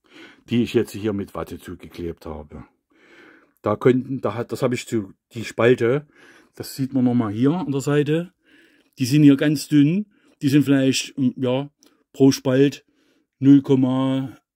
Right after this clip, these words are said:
eins Millimeter, ein Zehntel.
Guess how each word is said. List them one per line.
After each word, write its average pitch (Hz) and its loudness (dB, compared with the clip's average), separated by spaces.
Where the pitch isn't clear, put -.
eins 127 -4
Millimeter, 135 2
ein 139 0
Zehntel. 151 -2